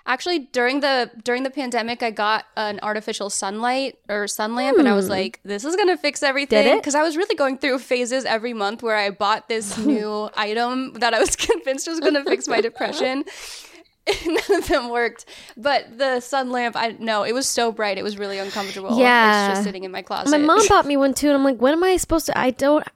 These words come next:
Speaker 2: I, like, when am I gonna sit in front of this and just, you know,
Speaker 1: Mm-hmm.
Speaker 2: like, I'm not a plant,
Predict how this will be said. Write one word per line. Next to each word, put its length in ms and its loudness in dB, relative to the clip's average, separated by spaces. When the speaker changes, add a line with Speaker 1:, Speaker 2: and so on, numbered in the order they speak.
Speaker 2:
I, 160 0
like, 240 2
when 140 2
am 100 4
I 40 4
gonna 140 2
sit 300 -2
in 100 -2
front 240 2
of 80 0
this 600 0
and 140 2
just, 300 -6
you 120 2
know, 280 2
Speaker 1:
Mm-hmm. 140 2
Speaker 2:
like, 140 -2
I'm 180 2
not 140 2
a 40 2
plant, 800 -2